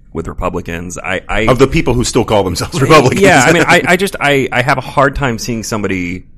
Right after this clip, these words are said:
Speaker 1: mount a successful primary challenge. And if you're not going to mount a successful primary challenge against a, a, a fairly vindictive president, uh, why would you, why would you risk it?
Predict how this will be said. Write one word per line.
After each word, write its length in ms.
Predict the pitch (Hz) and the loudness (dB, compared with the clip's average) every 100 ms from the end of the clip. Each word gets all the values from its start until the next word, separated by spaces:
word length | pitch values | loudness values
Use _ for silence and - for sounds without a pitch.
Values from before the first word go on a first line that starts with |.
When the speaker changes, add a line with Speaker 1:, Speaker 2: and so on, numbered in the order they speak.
| - - - - | -20 -20 -20 -10
Speaker 1:
mount 460 | 101 104 98 - - - | -4 -2 -2 -6 -16 -10
a 80 | 95 | -8
successful 720 | - 90 - 98 - 95 87 | -8 -6 -4 -4 -4 -4 -4
primary 420 | - 98 95 92 | -4 -4 -2 -2
challenge. 400 | 82 101 98 87 | -4 -4 -4 -4
And 80 | 92 | -8
if 60 | 90 | -8
you're 80 | 107 | -4
not 160 | 113 | -4
going 200 | 110 95 | -2 -6
to 40 | 92 | -4
mount 180 | 87 87 | -6 -8
a 20 | |
successful 520 | - - 117 107 98 | -12 -8 -6 -4 -6
primary 360 | 92 95 92 85 | -6 -6 -6 -6
challenge 320 | - 98 95 | -8 -10 -10
against 400 | 98 95 - - - - - - - - | -10 -10 -12 -18 -20 -20 -20 -20 -20 -18
a, 80 | 85 76 - - - - | -16 -16 -20 -20 -20 -10
a, 140 | 92 - - - - | -10 -10 -14 -16 -12
a 40 | |
fairly 320 | - 123 104 | -4 -2 0
vindictive 680 | 95 92 92 107 101 92 - - - - - _ - | -2 -4 -4 -4 -4 -6 -8 -20 -20 -20 -20 _ -2
president, 480 | 131 98 92 87 | 0 2 -2 -4
uh, 180 | - 87 | -6 -10
why 220 | 85 98 110 | -4 0 2
would 160 | 104 | 0
you, 200 | 92 87 | -4 -6
why 200 | 69 92 | -4 -2
would 120 | 104 | -2
you 100 | 95 | -4
risk 240 | 90 92 - | -8 -8 -8
it? 160 | - | -16